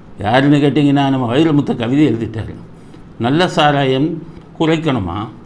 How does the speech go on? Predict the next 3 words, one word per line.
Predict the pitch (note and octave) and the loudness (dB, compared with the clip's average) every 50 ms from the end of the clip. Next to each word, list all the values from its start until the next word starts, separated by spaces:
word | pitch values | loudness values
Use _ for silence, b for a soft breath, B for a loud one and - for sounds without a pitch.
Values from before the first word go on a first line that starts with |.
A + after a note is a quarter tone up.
| B B B - - - - - | B B B -20 -20 -20 -10 -4
கள்ளச்சாராயத்தை | - D#3 F3+ G3+ E3+ G3 F3 D3+ C#3 A#2+ A#2 A2+ G2+ G#2+ A#2 A2 A2+ C#3+ F3+ A#3+ C#4 - G#2+ | -2 0 2 0 0 0 0 0 0 0 -2 -2 -4 -4 -6 -6 -4 -4 -4 -4 -4 -2 2
ஒழிக்கணுமா?" | A#2+ C#3+ E3+ F3+ E3 D#3 G#2 F#2+ F2+ - - - - - - - - | 2 4 2 2 0 -4 -6 -6 -8 -10 -12 -16 -18 -20 -20 -10 -6
கவிதை. | - B2 B2+ B2+ A2+ G#2+ | -4 -2 -2 -2 -4 -4